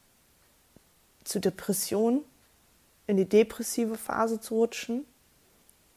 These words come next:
Nicht unbedingt, nicht unbedingt krankhaft,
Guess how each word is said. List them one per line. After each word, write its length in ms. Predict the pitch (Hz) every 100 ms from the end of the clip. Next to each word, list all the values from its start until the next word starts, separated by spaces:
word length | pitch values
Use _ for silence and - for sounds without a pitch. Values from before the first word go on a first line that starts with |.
| -
Nicht 240 | 233 233
unbedingt, 560 | 240 226 190 185 - - _ - -
nicht 260 | - 262 -
unbedingt 500 | 240 214 196 196 -
krankhaft, 840 | - 196 285 - 156 392 - -